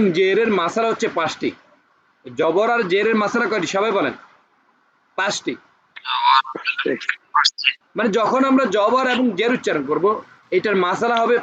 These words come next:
Speaker 1: পাঁচটি। কিভাবে আমরা উচ্চারণ করব? আমরা এখন সিফাত নিয়ে আলোচনা করতেছি ভাই, এর আগে আমরা আলোচনা করছিলাম মাখরাজ নিয়ে। তো বলছে যে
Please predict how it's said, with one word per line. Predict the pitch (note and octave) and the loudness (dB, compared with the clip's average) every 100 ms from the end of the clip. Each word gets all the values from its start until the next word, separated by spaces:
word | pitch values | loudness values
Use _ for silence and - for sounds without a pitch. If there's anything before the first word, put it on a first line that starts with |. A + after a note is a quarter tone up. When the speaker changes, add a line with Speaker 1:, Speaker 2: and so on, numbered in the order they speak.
| E3+ | 0
Speaker 1:
পাঁচটি। | E3 - A#2 - _ _ - - - | -2 -2 -6 -14 _ _ 0 0 0
কিভাবে | G#3+ B3+ A#3+ | 0 0 0
আমরা | A3+ A#3+ | 2 0
উচ্চারণ | A3 - G#3 F3 | 0 0 0 0
করব? | D3+ B2+ A2+ - - | 0 0 -4 -6 -2
আমরা | F#3+ A3 | 0 0
এখন | A#3 A3+ | 2 2
সিফাত | - F#3+ A3 | 2 0 0
নিয়ে | F#3+ A3 | 0 0
আলোচনা | G#3+ A3+ G#3 | 0 0 2
করতেছি | G3 F#3 E3 | 0 0 0
ভাই, | D3 - - _ _ _ _ _ _ _ _ | 0 -2 -8 _ _ _ _ _ _ _ _
এর | E3+ A3 | -2 0
আগে | G#3+ A3+ | 0 0
আমরা | A#3 G#3+ | 2 0
আলোচনা | G3+ A#3 | 0 0
করছিলাম | A3 G#3 A#3+ A#3 E3+ D#3+ | 0 0 0 0 -2 -2
মাখরাজ | F#3 G#3+ F#3+ D#3 | -2 -2 -2 -2
নিয়ে। | C3+ G2 - _ _ _ _ _ _ _ _ _ _ _ _ _ _ | -2 -4 -12 _ _ _ _ _ _ _ _ _ _ _ _ _ _
তো | F#3+ | -2
বলছে | G3 A3 C#4 A#3 | 0 0 0 0
যে | A3+ | 2